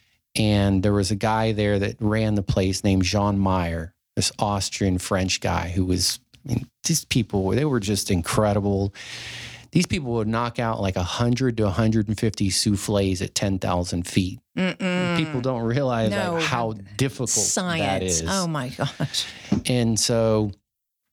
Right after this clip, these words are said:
Speaker 1: it was family style eating.
Speaker 2: Mm-hmm.
Speaker 1: And the place was, like, this beautiful, like, it just was like this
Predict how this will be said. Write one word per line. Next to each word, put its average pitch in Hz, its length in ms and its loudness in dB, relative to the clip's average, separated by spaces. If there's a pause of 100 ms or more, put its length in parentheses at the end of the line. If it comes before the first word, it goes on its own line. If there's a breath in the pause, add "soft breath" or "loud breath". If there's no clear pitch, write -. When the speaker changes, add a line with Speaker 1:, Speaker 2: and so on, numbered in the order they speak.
(160)
Speaker 1:
it 135 100 2
was 107 160 2
family 147 540 0
style 95 480 0
eating. 104 580 -2 (140)
Speaker 2:
Mm-hmm. 156 420 0
Speaker 1:
And 107 80 4
the 110 60 2
place 117 480 -2
was, 95 180 -2
like, 92 180 -2
this 92 260 0 (240)
beautiful, 110 640 2
like, 85 340 -2 (1300 loud breath)
it - 120 -6
just - 440 -2
was - 140 -4
like 101 160 -4
this 95 180 -2